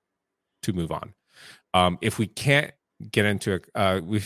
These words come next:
if we can't get to a consensus, the person that owns that discipline is ultimately the person that, uh, makes a decision on the feature or subject, because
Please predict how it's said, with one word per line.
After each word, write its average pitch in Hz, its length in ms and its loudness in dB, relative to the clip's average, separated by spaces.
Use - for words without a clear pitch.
if 110 120 -4
we 120 60 0
can't 143 280 0
get 113 140 -2
to - 60 0
a 101 40 0
consensus, 87 720 -4
the - 120 -2
person 135 420 2
that 101 260 0
owns 107 580 0
that 92 360 0
discipline 92 520 -2
is 82 560 -4
ultimately 92 460 -2
the 82 80 -6
person 85 300 -6
that, 80 180 -6
uh, 82 320 -4
makes 87 280 -6
a 87 40 -12
decision 82 480 -4
on 82 300 -2
the 82 80 -2
feature 82 600 -4
or - 580 -6
subject, - 560 -4
because 92 760 0